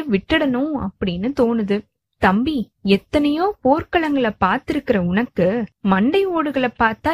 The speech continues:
என்ன பயம்?" "பயம் ஒண்ணும் இல்ல, அருவருப்பு தான். போர்க்களத்துல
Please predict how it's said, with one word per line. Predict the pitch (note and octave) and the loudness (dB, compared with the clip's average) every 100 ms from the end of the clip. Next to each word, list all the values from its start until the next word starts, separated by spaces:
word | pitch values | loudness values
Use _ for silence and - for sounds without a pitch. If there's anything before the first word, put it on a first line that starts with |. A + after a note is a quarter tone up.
| D4+ | 0
என்ன | G3 B3 F4+ | 0 -2 -2
பயம்?" | B3+ F3+ E3 A3 A#3 - _ _ _ | -4 -4 -4 -4 -6 -8 _ _ _
"பயம் | F#3+ F3 F3 F#3+ D#4+ F4+ | 0 0 2 0 0 -2
ஒண்ணும் | E4+ F4 F4+ | -2 -2 -2
இல்ல, | E4 D4 C4 - _ D#3+ | -2 0 -2 -4 _ -4
அருவருப்பு | D#3+ A3 D#4+ D#4 C#4+ B3+ | 0 0 2 -2 0 -2
தான். | A#3 B3+ - _ _ - | 0 -4 -6 _ _ 2
போர்க்களத்துல | A3 C#4+ G4 - F4 E4+ - E4+ | 2 4 -2 0 0 0 -2 0